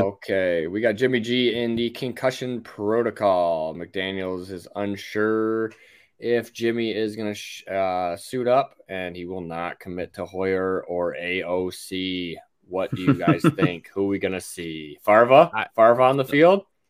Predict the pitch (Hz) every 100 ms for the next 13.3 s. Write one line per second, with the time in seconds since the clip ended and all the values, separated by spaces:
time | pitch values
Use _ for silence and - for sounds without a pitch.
0 | _ - - 120 113 113 110 104 98 92
1 | - 107 120 135 - 113 95 - 92 90
2 | 87 - - - - 98 98 104 - 95
3 | 92 87 85 82 - 85 87 85 - -
4 | 87 - 90 95 92 92 95 - 90 87
5 | 90 - 92 90 87 - 98 98 101 92
6 | 90 - 98 92 _ - - - 95 92
7 | 90 92 - 90 95 92 87 - _ _
8 | _ _ - 87 98 113 123 - 139 151
9 | - _ _ _ _ _ - 50 50 -
10 | 95 104 113 110 _ - 120 98 95 92
11 | 90 87 92 90 92 90 87 101 90 87
12 | 85 95 92 95 95 92 - 85 82 82
13 | 80 78 80